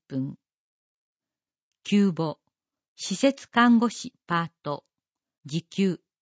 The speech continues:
千七百円。訪問看護、正社員、訪問看護ステーション、アイナス。月給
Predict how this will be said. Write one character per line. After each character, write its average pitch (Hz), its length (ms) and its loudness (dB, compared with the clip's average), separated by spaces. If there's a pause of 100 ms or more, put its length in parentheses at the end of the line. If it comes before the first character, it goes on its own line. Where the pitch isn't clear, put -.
千 240 320 8
七 226 220 6
百 190 340 -10
円。 - 300 -6 (1800)
訪 262 260 8
問 262 240 8
看 196 320 0
護、 127 220 -8 (640)
正 220 240 2
社 196 240 -2
員、 147 200 -4 (640)
訪 262 240 8
問 262 240 10
看 233 300 4
護 220 120 2
ス - 160 -14
テ 208 160 0
ー 165 40 -6
シ - 220 -12
ョ 131 80 -6
ン、 - 120 -10 (200)
ア 185 100 0
イ 185 100 0
ナ 131 160 -6
ス。 - 320 -16 (840)
月 170 220 -2 (160)
給 208 320 2